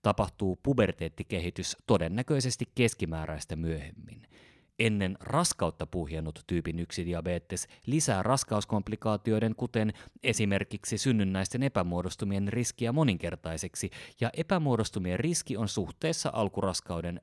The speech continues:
glukoositasapainoon. Raskauden suunnittelu, hyvä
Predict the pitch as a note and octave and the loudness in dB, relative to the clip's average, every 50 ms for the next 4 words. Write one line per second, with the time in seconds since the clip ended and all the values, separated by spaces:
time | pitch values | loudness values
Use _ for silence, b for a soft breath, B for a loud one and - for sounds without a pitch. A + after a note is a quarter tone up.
0 | _ - G#2+ G#2+ A2+ A#2 - - F#2+ E2 D2+ - D#2 - D#2+ D#2 - D#2 - - | _ -2 0 2 2 2 2 0 -2 -2 -2 -2 -4 -6 -6 -6 -6 -6 -8 -8
1 | D2+ - - - - - - - - - B B B B B B B B - - | -10 -10 -10 -12 -16 -18 -20 -20 -20 -20 B B B B B B B B -4 0
2 | C#3+ E3+ F3 - - G2+ F2 D#2+ D#2 - - - F2+ G2 G#2 G#2+ A2 - _ - | 0 2 0 2 2 2 2 2 0 -2 -2 0 2 2 4 4 2 0 _ -2
3 | A2 G2 G#2+ G#2 b b b b - - - C3 B2+ A#2 F#2 - | 0 0 0 -2 b b b b -10 -2 -2 0 2 2 0 -2